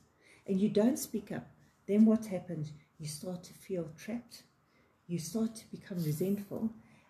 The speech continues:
And then your pain and struggling in silence creates also that frustration.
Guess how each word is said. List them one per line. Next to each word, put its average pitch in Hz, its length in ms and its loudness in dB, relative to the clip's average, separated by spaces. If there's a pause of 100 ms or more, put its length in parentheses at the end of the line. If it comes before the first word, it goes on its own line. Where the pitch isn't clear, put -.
(120)
And 180 160 2
then 190 200 6
your 202 120 12
pain 269 480 8
and 208 140 8
struggling 247 480 6
in 208 120 8
silence 226 720 0 (380)
creates 180 300 -2
also - 280 -6
that 165 140 -4
frustration. 156 720 -6